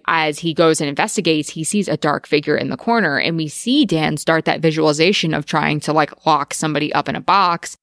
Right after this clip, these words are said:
But then he comes to find out that it's Dick. Dan's like, "Oh my God, it's been so long. Why are you here?" And Dick says, "These people that you saw, these devils, they eat, screams, and drink pain. And if they ever got a whiff of you as a kid, you'd be long dead.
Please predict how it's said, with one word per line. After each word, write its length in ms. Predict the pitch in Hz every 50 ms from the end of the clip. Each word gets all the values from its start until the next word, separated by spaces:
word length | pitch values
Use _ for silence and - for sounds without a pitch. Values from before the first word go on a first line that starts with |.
| _ -
But 200 | 180 165 - -
then 400 | 175 175 196 233 247 233 214 - -
he 120 | - 196 180
comes 200 | - 180 175 -
to 80 | 175
find 200 | 156 165 160 160
out 120 | 160 156 -
that 100 | 180 180
it's 160 | 190 180 -
Dick. 580 | 165 156 - 220 349 494 - - - - - - _ _ _ _ _
Dan's 260 | - 170 165 165 165
like, 100 | 165 151
"Oh 40 | 151
my 100 | 143 147
God, 140 | 170 214 247
it's 80 | 226 214
been 120 | - 180 160
so 120 | 170 160
long. 420 | 175 208 226 233 233 233 233 233 214 -
Why 160 | - - 156 156
are 120 | 139 143
you 160 | 151 143 139
here?" 640 | - - - 247 262 247 240 233 226 226 226 226 220 _ _ -
And 480 | 180 175 175 170 165 165 160 156 147
Dick 260 | - 170 170 175 - -
says, 840 | - - 175 170 165 156 156 160 160 151 151 151 - - - - -
"These 200 | 170 165 156 -
people 380 | - - 202 196 - 196 185 175
that 140 | 175 170 -
you 120 | 170 160
saw, 400 | - - 165 160 160 160 165 156
these 160 | 151 165 160 -
devils, 440 | 175 170 156 165 165 165 160 156
they 80 | - 156
eat, 260 | - - 175 165 -
screams, 400 | - - - 170 165 165 165 156 151
and 100 | 160 151
drink 280 | 151 156 165 170 -
pain. 400 | - - 175 170 165 160 160 156
And 100 | - 147
if 120 | 165 156 -
they 160 | 170 165 -
ever 480 | - 160 160 170 175 175 180 180 175 175 -
got 220 | 170 156 156 -
a 60 | - 160
whiff 220 | 165 175 165 -
of 140 | 165 151 147
you 200 | 160 190 202 190
as 140 | 165 160 -
a 60 | 160
kid, 320 | - - 175 160 156 151
you'd 200 | 156 165 180 165
be 140 | 156 170 160
long 340 | 156 160 160 151 147 151 151
dead. 420 | 139 151 151 147 131 120 - -